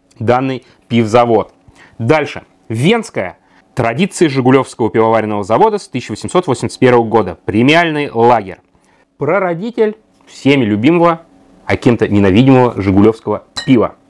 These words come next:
Самарское пиво — это, я так понимаю, фирменное, судя по названию, ф-, э, пиво из города Самары.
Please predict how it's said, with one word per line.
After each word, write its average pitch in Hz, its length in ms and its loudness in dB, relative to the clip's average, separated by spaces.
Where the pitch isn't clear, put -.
Самарское 135 880 -2
пиво — 139 440 2
это, 151 260 0
я 143 120 2
так 139 200 -6
понимаю, 143 360 0
фирменное, 151 640 0
судя 196 280 -4
по 190 100 -2
названию, 190 400 0
ф-, - 200 -10
э, 160 120 0
пиво 196 420 2
из 151 140 -4
города 160 300 0
Самары. 165 640 -2